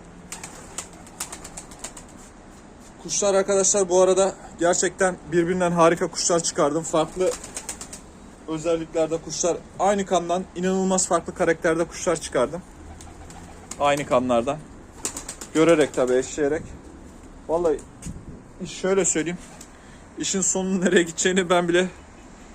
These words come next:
hayal edemiyorum. Siz gerisini düşünün yani. Çünkü inanılmaz umut verici kuşlar var. Kalite gitgide artıyor yani, öyle söyleyeyim.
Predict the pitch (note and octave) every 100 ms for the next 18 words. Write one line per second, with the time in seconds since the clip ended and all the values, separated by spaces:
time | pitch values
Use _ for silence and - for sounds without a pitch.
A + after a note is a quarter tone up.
0 | - - E3 E3+ F3+ F3 E3+ D#3 E3+ -
1 | D#3 E3+ D#3 - E3 D#3 E3+ D#3 C3 A#2
2 | A#2 B2+ - - - - - - - -
3 | - - - F3+ D#3+ - - - - -
4 | - - - - - D#3 E3 F3 F#3 F#3
5 | E3+ F3+ F3 E3+ D#3+ D#3+ E3 - - -
6 | - - - - - - - - F3+ D#3
7 | E3 - - - - - - - - -
8 | - - - - - - - - - -
9 | - - - - - - - D3+ D#3+ F3
10 | E3+ E3+ D#3 E3 D3+ - D#3 B2+ C3 C3+
11 | B2+ C3 A2